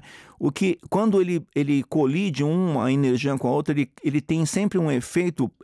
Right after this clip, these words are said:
é, previsível nos corpos celestes, nas, no, nos seres vivos. Justamente porque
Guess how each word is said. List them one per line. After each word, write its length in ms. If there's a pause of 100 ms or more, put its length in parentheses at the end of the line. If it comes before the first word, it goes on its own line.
é, 200
previsível 1300
nos 320
corpos 420
celestes, 480
nas, 240
no, 240
nos 200
seres 420
vivos. 580 (1040)
Justamente 500
porque 420